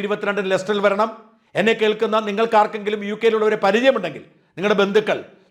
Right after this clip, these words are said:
സുഹൃത്തുക്കളൊക്കെ ഉണ്ടെങ്കിൽ അവരോട് പറയണം, ജൂൺ ഇരുപത്തിരണ്ട് ലെസ്റ്ററിലെത്താൻ. പതിനൊന്ന് മുതൽ ഏതാണ്ട് രണ്ട് മണി വരെ ബ്യൂട്ടി കോൺടെസ്റ്റിന് പ്രാഥമിക റൗണ്ടുകളായിരിക്കും, ഒപ്പം ചില നൃത്ത പരിപാടികൾ ഉണ്ടാവും. രണ്ട് മണി മുതലാണ്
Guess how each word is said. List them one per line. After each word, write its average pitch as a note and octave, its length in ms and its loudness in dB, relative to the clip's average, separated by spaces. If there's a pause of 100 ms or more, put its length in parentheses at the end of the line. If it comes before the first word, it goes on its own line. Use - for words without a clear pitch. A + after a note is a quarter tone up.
സുഹൃത്തുക്കളൊക്കെ G#3+ 540 2
ഉണ്ടെങ്കിൽ G#3 240 2
അവരോട് C4 280 2
പറയണം, G3 260 2 (400)
ജൂൺ A#3 220 4
ഇരുപത്തിരണ്ട് G#3+ 360 2
ലെസ്റ്ററിലെത്താൻ. G#3 560 2 (500)
പതിനൊന്ന് D4 400 2
മുതൽ G#3+ 220 2
ഏതാണ്ട് G#3+ 300 2
രണ്ട് G#3+ 200 0
മണി A#3+ 160 0
വരെ F3+ 160 0 (240)
ബ്യൂട്ടി A#3 280 0
കോൺടെസ്റ്റിന് A3 400 -2
പ്രാഥമിക G#3+ 560 2 (760)
റൗണ്ടുകളായിരിക്കും, G#3 720 4
ഒപ്പം A3 260 -4
ചില G#3 120 4 (420)
നൃത്ത G#3 240 0
പരിപാടികൾ G3 380 2
ഉണ്ടാവും. F#3+ 220 2 (100)
രണ്ട് C#4+ 220 -2
മണി C#4 180 -2
മുതലാണ് G3 300 0